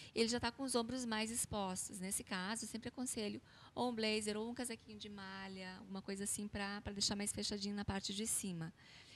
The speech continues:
E as saias também, elas estão mais rodadinhas, nesse caso, super femininas, uma silhueta mais anos cinquenta,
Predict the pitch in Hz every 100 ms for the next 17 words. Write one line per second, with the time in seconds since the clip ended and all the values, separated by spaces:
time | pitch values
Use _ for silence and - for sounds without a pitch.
0 | - - 226 240 - 214 226 - 254 214
1 | 214 - - - 202 202 190 190 196 214
2 | 208 208 208 190 185 185 - 208 208 226
3 | - 254 220 - 202 208 214 214 202 190
4 | - - - - - 208 214 208 208 214
5 | 202 202 202 - 208 214 202 202 208 202
6 | 190